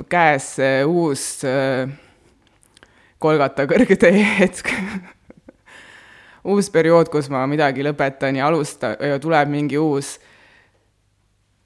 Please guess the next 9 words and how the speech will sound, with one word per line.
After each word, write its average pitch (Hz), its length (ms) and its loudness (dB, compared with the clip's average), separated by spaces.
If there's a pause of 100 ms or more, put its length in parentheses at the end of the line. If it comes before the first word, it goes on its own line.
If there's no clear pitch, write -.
(1800)
Põhjus 180 560 2
on 151 260 -2
selles, 156 340 2
et 139 120 -2
ma 147 160 0
olen 139 240 -2
nagu 139 180 -4 (600)
teinud 175 340 2
otsuse, 160 640 0